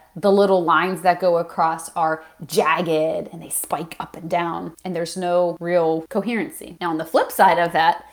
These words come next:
they found that when people are feeling love, compassion, appreciation, the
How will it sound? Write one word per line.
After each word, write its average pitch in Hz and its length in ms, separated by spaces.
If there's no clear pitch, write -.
they 190 140
found 202 400
that 185 240
when 196 300
people 220 580
are 185 600
feeling 180 400
love, 202 840
compassion, 165 840
appreciation, 180 1040
the 151 360